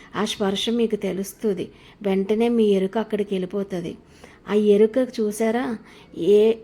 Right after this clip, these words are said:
ఏ భాగంలో అయితే దోమ కుట్టిందో అక్కడికి నేరుగా వెళ్ళిపోతుంది సూక్ష్మమైన ఎరుక.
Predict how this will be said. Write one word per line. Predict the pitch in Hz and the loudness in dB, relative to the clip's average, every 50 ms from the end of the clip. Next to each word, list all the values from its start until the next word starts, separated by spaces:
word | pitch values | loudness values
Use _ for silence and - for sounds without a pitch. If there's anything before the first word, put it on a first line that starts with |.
| - - | -6 -2
ఏ | 208 190 190 202 214 | 0 2 2 2 2
భాగంలో | 208 214 214 202 202 202 196 220 226 226 233 226 | 2 2 0 0 0 0 -2 0 0 2 2 2
అయితే | 226 226 226 233 233 | 2 2 0 0 -2
దోమ | 208 202 208 202 196 202 214 220 | 0 0 0 0 0 0 0 -2
కుట్టిందో | 208 214 208 208 - 208 202 208 208 220 | -2 -2 -4 -2 -2 -2 0 0 0 0
అక్కడికి | 226 226 226 226 214 208 208 208 | 0 -2 -2 -4 -4 -4 -4 -4
నేరుగా | 208 196 175 165 - - 180 202 226 226 220 240 254 | -4 -4 -4 -4 -4 -2 0 0 2 2 2 2 2
వెళ్ళిపోతుంది | 247 226 214 202 214 202 190 - - 220 190 | 2 2 0 -2 -4 -6 -6 -6 -6 -6 -6
సూక్ష్మమైన | - 196 190 180 175 - - 202 196 196 208 208 208 196 190 | -6 -4 -6 -6 -8 -8 -6 -4 -4 -2 -2 -2 -2 -4 -4
ఎరుక. | 185 185 180 175 - 180 | -4 -6 -8 -8 -10 -12